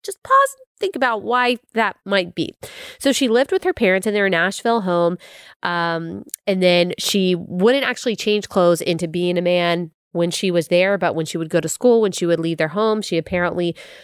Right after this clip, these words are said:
would change their clothes. Um, an unnamed Daily Mail source said, "You only see what you want to see. Their religion does not allow,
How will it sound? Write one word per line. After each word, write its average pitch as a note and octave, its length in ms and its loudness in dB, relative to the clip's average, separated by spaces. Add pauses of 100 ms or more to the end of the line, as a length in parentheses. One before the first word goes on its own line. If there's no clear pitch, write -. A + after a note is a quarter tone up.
would E3 140 -2
change E3 380 -2
their E3+ 160 0
clothes. D3 520 -2 (680)
Um, E3+ 480 -4 (240)
an F#3+ 80 6
unnamed A3 600 2
Daily F#3 240 2
Mail F3 160 2
source E3+ 320 0
said, E3 200 2
"You F3+ 120 2
only A3 200 2
see A3 140 0
what F#3+ 160 -2
you F#3+ 80 0
want E3+ 200 2
to - 60 -10
see. E3+ 200 -2
Their F3+ 220 2
religion F#3 420 -2
does D#3 120 -4
not E3+ 160 0
allow, D#3+ 260 0